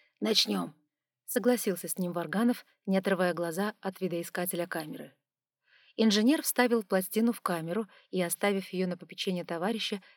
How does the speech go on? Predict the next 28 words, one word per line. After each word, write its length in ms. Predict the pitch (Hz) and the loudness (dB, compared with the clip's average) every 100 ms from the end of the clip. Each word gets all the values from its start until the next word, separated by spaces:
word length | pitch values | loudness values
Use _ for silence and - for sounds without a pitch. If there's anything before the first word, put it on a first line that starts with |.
| - | -10
сам 240 | - 202 | -2 -2
проследовал 580 | 190 185 - 185 180 180 | 0 -4 -2 -4 0 -2
к 100 | 180 | -2
первому 500 | - 180 165 170 170 | 0 0 0 -4 -6
окну 340 | 190 175 185 180 | -8 -10 -6 -4
и 120 | 175 | -4
взял 220 | 165 165 | -2 -2
бинокль. 500 | 160 202 208 - - _ _ _ _ _ - | 0 2 0 -2 -12 _ _ _ _ _ -4
Посмотрел, 520 | 208 208 202 - 226 | 0 2 2 4 2
как 200 | 196 185 | 2 0
важный 300 | 196 202 190 | 2 2 2
господин 500 | 185 185 185 180 190 | 0 -2 -2 0 0
с 80 | 185 | -2
усами 420 | 175 190 190 180 | -4 0 0 0
и 40 | |
в 40 | 160 | -2
бежевых 400 | 180 180 175 - | -2 0 -2 -4
перчатках, 680 | 170 - 214 220 - 165 - - - - | -8 -4 -4 -4 -6 -12 -14 -20 -20 -8
усевшись 500 | 196 190 240 - 202 | -4 2 2 0 -6
поудобнее 580 | - 185 170 202 190 185 | -2 -2 0 0 2 -2
в 60 | |
коляске, 500 | - 170 170 214 - | -2 -4 -4 -4 -6
что-то 300 | 202 - 185 | -8 -6 -6
говорит 320 | 170 170 180 180 | -6 -6 -4 -4
другому 380 | 180 180 175 | -4 -4 -4
человеку. 580 | 180 180 170 160 156 160 _ _ _ _ _ _ _ | -4 -4 -4 -4 -8 -16 _ _ _ _ _ _ _
«Снимай, 500 | - 185 180 190 185 | -8 -4 2 4 4
брат, 340 | 165 180 170 | 2 0 -2